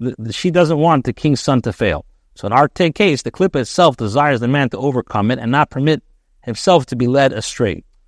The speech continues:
But the entire strategy is really solely for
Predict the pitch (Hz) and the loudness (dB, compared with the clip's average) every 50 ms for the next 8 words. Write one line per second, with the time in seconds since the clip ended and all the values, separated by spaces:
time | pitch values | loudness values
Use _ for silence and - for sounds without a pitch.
0 | _ _ _ _ - 113 98 - 110 104 - - 151 165 175 180 170 160 151 139 | _ _ _ _ -4 -4 -2 -2 -4 -4 -2 2 4 4 6 6 4 4 2 2
1 | 131 127 123 - _ _ _ - - - - 156 170 190 180 147 123 127 127 127 | 0 0 -2 -6 _ _ _ -20 -6 -2 2 4 4 4 4 2 2 0 0 0
2 | 117 98 - 117 156 165 143 117 - - - 160 160 156 135 123 101 - - 147 | 0 0 0 2 4 4 4 2 0 0 2 4 4 4 4 0 -2 -2 0 0
3 | 127 113 113 113 110 | 2 2 0 -2 -4